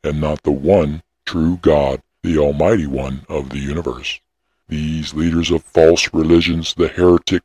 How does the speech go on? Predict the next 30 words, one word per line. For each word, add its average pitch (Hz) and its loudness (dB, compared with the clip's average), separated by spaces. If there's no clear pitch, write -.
priests - 0
and 101 -2
popes, - 0
the 104 2
purveyors 98 4
of 95 2
oppressive 101 0
governmental 110 4
organizations, 117 2
and 73 -4
all 76 0
of 73 -2
those 78 4
who 80 -4
defiantly 78 0
deny 76 -2
the 73 -4
eternal 71 -4
truth 78 -2
will 107 4
no 107 6
longer 98 6
have 92 4
the 76 0
countenances 71 -2
of - -10
the 71 2
faithful 76 0
and 69 -2
holy, 85 0